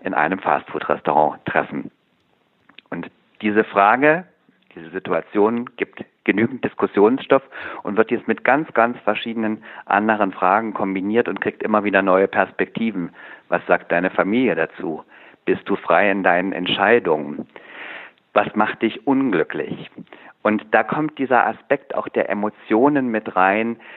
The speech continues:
äh, der ganz wichtig ist, die Auseinandersetzung,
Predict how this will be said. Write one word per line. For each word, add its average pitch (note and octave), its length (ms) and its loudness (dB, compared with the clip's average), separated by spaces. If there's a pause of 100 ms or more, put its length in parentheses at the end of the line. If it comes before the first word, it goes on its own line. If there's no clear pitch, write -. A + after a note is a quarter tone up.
(140)
äh, G2+ 240 0
der G2 200 2
ganz A#2+ 280 0
wichtig G#2+ 320 -6
ist, F2+ 220 -6
die G2+ 80 0
Auseinandersetzung, G2 1040 0